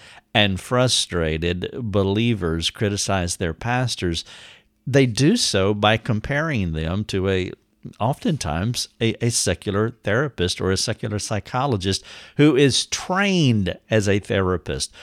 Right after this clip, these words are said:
or is a trained author or a, a trained person who has written a book. And what they're doing is they're comparing apples to oranges. They are comparing their pastor to a person who has spent dedicated years, the therapist, the,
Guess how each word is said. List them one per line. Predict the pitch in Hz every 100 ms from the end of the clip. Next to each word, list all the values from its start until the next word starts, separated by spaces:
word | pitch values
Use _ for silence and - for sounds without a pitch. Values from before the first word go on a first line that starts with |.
| -
or | - 147
is | 147 147 151
a | 139 120 - - _
trained | - 165 170 160 - -
author | 170 170 - 95
or | 120 123
a, | - 117
a |
trained | - 151 156
person | - 120 120 131
who | 127 135
has | 117
written | 107 139 - 135 123
a |
book. | 117 92 151 123 87 110
And | 107
what | 120 120
they're | 107
doing | 98 117 143 104
is | 98
they're | 101
comparing | 95 101 95 117 110 101 - - -
apples | 113 110 - 98 -
to | 101 -
oranges. | 113 123 101 80 - - - - - -
They | 135 131
are | 131 127
comparing | 120 113 143 147 131
their | 110 101
pastor | - 147 147 151 - - 73 78 85
to | - 107 95
a | 92 87
person | - 101 101 - 113
who | 104 107
has | 104 92 - - - -
spent | - - 135 127
dedicated | 139 147 - 151 143 147
years, | 147 147 107 76 73 -
the | 98
therapist, | - 85 87 - 110 113 -
the, | 82